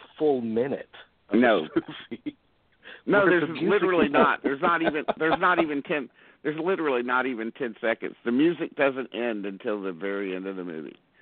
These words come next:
Speaker 2: So, I
Speaker 1: Yeah,
Speaker 2: mean, it
Speaker 1: and
Speaker 2: is
Speaker 1: the music, the music, I mean, the stopwatch is fine, the ticking is
Speaker 2: <coughs>
Speaker 1: fine, but the music is da da da da da da da da da da. And if you sit through that shit for an hour and forty-five minutes, the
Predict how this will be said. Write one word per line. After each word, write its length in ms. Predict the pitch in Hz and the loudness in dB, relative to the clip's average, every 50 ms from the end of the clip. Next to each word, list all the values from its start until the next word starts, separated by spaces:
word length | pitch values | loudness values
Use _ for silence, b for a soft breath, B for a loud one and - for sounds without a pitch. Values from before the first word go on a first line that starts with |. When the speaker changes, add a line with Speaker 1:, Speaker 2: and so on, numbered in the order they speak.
| B B B B B B B _ _ - - | B B B B B B B _ _ -6 0
Speaker 2:
So, 400 | 95 90 92 92 92 92 92 90 | 2 2 4 4 4 2 2 2
I 60 | 92 90 | 2 2
Speaker 1:
Yeah, 180 | - 120 92 | 2 2 2
Speaker 2:
mean, 80 | 92 95 | 2 2
it 120 | 104 123 139 | 4 4 6
Speaker 1:
and 140 | 143 143 | 6 6
Speaker 2:
is 40 | 143 | 4
Speaker 1:
the 80 | 143 139 | 2 0
music, 540 | 139 143 156 190 233 240 - - 160 151 - - - _ - | -2 -2 0 0 0 0 0 0 0 -2 -2 -8 -12 _ -2
the 120 | 143 143 | 0 0
music, 480 | 147 147 165 214 247 233 - - - - 131 127 | 0 0 -2 -2 -2 0 -2 -2 -2 -2 -2 -2
I 120 | 131 131 | -2 0
mean, 180 | 135 135 131 127 | 0 -2 -4 -6
the 80 | 123 127 - | -8 -10 -6
stopwatch 480 | - - 131 135 - 127 127 131 - - | -4 -2 -2 -2 -2 -2 -2 -2 -2 -6
is 80 | 139 - - | -12 -10 -6
fine, 460 | - 110 95 87 85 82 85 92 98 - _ _ _ _ | -2 -2 -2 -2 -2 -4 -6 -10 -12 -16 _ _ _ _
the 80 | - 110 - - | -20 -16 -12 -10
ticking 240 | - - - 240 | -10 -6 -4 0
is 240 | - - - 120 123 - - | 0 0 0 0 -2 -6 -8
Speaker 2:
<coughs> 100 | - - | -12 -14
Speaker 1:
fine, 240 | - 156 143 - - _ _ _ _ _ _ _ _ _ _ b b b b b b b b b _ _ _ _ | -12 -12 -12 -14 -18 _ _ _ _ _ _ _ _ _ _ b b b b b b b b b _ _ _ _
but 160 | 139 139 113 | 0 0 0
the 80 | - 135 | 0 -4
music 440 | 123 131 147 170 208 - - 147 - - | -2 -2 0 0 0 -2 -2 -4 -2 0
is 160 | 123 117 113 - - _ _ _ _ - | -2 -2 -2 -6 -14 _ _ _ _ -2
da 120 | 170 160 | 0 0
da 80 | 160 156 | 2 0
da 100 | 156 156 | 0 0
da 120 | 156 151 | 0 0
da 100 | 156 156 | 0 2
da 100 | 156 160 | 2 2
da 220 | 156 165 160 156 156 | 2 2 2 2 0
da 120 | 156 156 151 | 0 0 0
da 100 | 156 156 | 0 0
da. 120 | 160 160 156 b b b b b b _ _ - | -2 -2 -4 b b b b b b _ _ -4
And 120 | 165 170 185 | -4 -2 -2
if 80 | 175 180 - | -4 -6 -6
you 100 | 185 180 - - - - | -8 -10 -10 -10 -8 -8
sit 120 | 269 262 - - - | -8 -8 -8 -8 -6
through 140 | 254 247 202 | -4 0 0
that 140 | 143 143 - - - - | 0 0 0 -2 -2 -2
shit 160 | 147 - - - | -2 -2 -2 -2
for 120 | 147 147 | 0 2
an 60 | 143 | 4
hour 160 | 139 139 135 | 4 4 2
and 80 | 135 127 - | 0 0 -4
forty-five 380 | - 127 131 117 - 131 120 120 | -4 -4 -4 -2 0 0 0 0
minutes, 220 | 131 151 - - 127 123 - | 0 -4 -4 -6 -12 -4 0
the 160 | 139 147 135 | 0 0 0